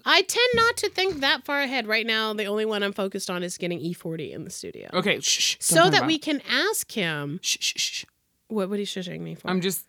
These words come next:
Speaker 2: I'm just, like, you know.
Speaker 1: What, you don't want me to put it out
Speaker 2: No,
Speaker 1: there?
Speaker 2: no, you can put it out there. I'm just saying, like, yo, y'all, keep this on the fucking low. <laughs>
Speaker 1: Well, we gotta, he gotta know.
Speaker 2: Okay, all right.
Speaker 1: He gotta know.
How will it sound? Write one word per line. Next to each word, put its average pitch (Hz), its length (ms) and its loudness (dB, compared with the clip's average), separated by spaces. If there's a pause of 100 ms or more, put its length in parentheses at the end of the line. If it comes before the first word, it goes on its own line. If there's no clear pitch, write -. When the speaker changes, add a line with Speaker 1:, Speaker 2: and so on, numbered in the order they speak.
(100)
Speaker 2:
I'm 175 140 0
just, 175 220 -8
like, 160 220 -8 (280)
you 208 160 -2
know. 165 140 -4 (540)
Speaker 1:
What, 170 140 -4
you 170 100 -2
don't 165 100 -2
want 170 140 -4
me 165 60 -4
to - 60 -6
put - 180 -4
it 160 100 -2
out 160 200 -4
Speaker 2:
No, 262 140 4
Speaker 1:
there? 494 80 4
Speaker 2:
no, 640 80 8
you 508 220 8
can 698 100 12
put 466 200 6
it 359 100 8
out 427 180 8
there. 330 160 8
I'm 311 120 6
just 320 160 -2
saying, 311 200 4
like, 254 220 0
yo, 233 260 4
y'all, 208 380 4
keep 233 320 -6
this 269 240 -2 (140)
on 208 160 4
the 175 60 0
fucking 175 440 0
low. 147 340 2 (120)
<laughs> - 80 -10 (1080)
Speaker 1:
Well, 370 120 2
we 262 100 4
gotta, 320 340 4
he 269 160 -4
gotta 269 240 2
know. 190 360 -2 (180)
Speaker 2:
Okay, 269 240 0 (160)
all 302 60 0
right. 587 120 4
Speaker 1:
He 349 140 4
gotta 330 200 6
know. 214 260 2